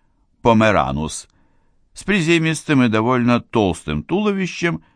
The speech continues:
и острой мордой, похожей немного на лисью. Лапы у него короткие,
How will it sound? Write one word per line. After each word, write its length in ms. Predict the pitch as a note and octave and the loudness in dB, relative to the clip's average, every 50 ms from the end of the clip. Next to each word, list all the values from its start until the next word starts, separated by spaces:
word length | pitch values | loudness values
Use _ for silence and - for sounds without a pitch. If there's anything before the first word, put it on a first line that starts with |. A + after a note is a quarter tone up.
| _ _ _ _ _ _ | _ _ _ _ _ _
и 140 | - C3+ F#3 | 2 4 4
острой 480 | F#3+ E3+ F#3 F#3+ - - - F3+ F3+ C#3 | 6 6 4 2 0 -2 -2 0 0 2
мордой, 480 | F2+ E2 E2 D#2+ D#2+ D2+ D#2 F2 D#2+ | 2 2 2 2 2 2 0 0 0
похожей 500 | D2+ - D#2 - - F#2 F#2+ E2+ E2+ E2 | 0 -2 -4 -4 -2 -2 0 0 0 0
немного 480 | D#2+ D#2+ E2 D#2+ D#2+ D#2+ D#2+ D2+ D#2 D#2+ | 0 0 0 0 0 0 0 0 -2 0
на 160 | D#2+ D#2+ D#2 | 0 0 -2
лисью. 560 | D2+ D2 C#2+ C#2 - - - F#2 G2+ A#2+ - _ _ _ _ _ _ _ _ _ _ _ _ - - - | -2 -4 -6 -8 -8 -6 -4 -2 -2 -2 -4 _ _ _ _ _ _ _ _ _ _ _ _ -20 -10 -4
Лапы 380 | F#2+ G#2 A2+ B2 B2 - B2 | 0 2 2 2 2 2 2
у 140 | A#2+ A#2 A#2 | 2 4 4
него 380 | A2+ A2 A2+ A2 G#2+ A2 G#2+ G2 | 4 4 4 4 4 2 2 2
короткие, 800 | - - E2+ D2+ C#2+ D2 C#2+ C#2 - - - E2 F2 F2+ F#2+ | 2 0 0 0 0 -2 -6 -8 -8 -6 -4 -2 -2 -2 -2